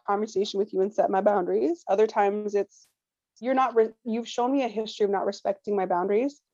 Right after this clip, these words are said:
Having a conversation with you about my boundaries is not going to yield any results.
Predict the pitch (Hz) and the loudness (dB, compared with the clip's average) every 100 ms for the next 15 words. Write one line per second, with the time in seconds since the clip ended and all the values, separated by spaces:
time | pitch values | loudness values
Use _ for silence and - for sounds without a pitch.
0 | _ _ _ - 233 254 285 269 247 - | _ _ _ -2 0 2 0 -2 -4 -4
1 | 226 220 208 214 208 220 202 - 180 190 | -2 0 0 0 -2 -4 0 0 2 2
2 | 220 226 208 214 233 196 202 165 175 180 | 2 2 2 2 0 0 -2 -4 -4 -6
3 | 190 196 180 175 175 175 - - - - | -6 -6 -2 0 0 0 0 -4 -6 -4
4 | - - - - | -4 -4 -20 -20